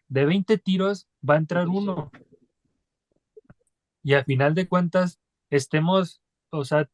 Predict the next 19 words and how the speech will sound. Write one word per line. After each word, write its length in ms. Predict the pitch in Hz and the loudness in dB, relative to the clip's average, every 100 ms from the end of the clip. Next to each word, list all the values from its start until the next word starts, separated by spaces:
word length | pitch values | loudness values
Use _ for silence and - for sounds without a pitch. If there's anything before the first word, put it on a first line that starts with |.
| _ | _
tengamos, 520 | 147 143 170 196 175 | -2 0 0 -2 -4
este, 360 | 151 - - 123 | -8 -8 -6 -4
no 120 | 139 | -2
sé, 320 | 147 147 123 _ _ _ _ _ | 2 2 0 _ _ _ _ _
el 200 | 135 139 | 0 2
noventa 400 | 143 143 156 202 | 2 2 2 0
por 200 | 190 151 | -2 -4
ciento 260 | 127 160 196 | -4 -4 -2
de 100 | 175 | -4
posesión 680 | - 127 123 - 131 170 180 | -4 -6 -8 -2 0 2 2
y 100 | 151 | 2
de 140 | 131 | 0
llegada 540 | 117 117 139 175 185 | -2 -2 -2 0 -2
y 60 | 165 | -4
estar 240 | 135 143 | -4 -2
encima 320 | 156 147 170 175 | -2 -2 -2 -2
de 60 | |
la 80 | 139 | -4
chingada, 460 | 131 127 139 185 | -4 -4 -2 -4